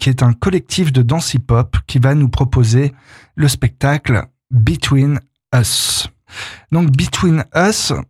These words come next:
c'est une proposition de hip-hop, donc c'est une danse,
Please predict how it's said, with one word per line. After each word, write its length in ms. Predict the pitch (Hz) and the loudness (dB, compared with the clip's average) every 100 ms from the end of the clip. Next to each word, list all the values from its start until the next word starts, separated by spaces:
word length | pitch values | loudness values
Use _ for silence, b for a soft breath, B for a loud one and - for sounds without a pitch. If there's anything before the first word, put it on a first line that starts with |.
| - | -6
c'est 160 | - | 0
une 160 | 139 131 | 2 0
proposition 1040 | - 151 147 143 147 - 165 156 156 156 | 0 0 0 0 0 -2 0 0 0 0
de 140 | 151 143 | 2 2
hip-hop, 340 | 147 220 214 | 2 0 0
donc 140 | 170 135 | -2 0
c'est 80 | |
une 180 | 156 151 | 0 2
danse, 480 | 143 156 160 - - | 0 0 -2 -4 -8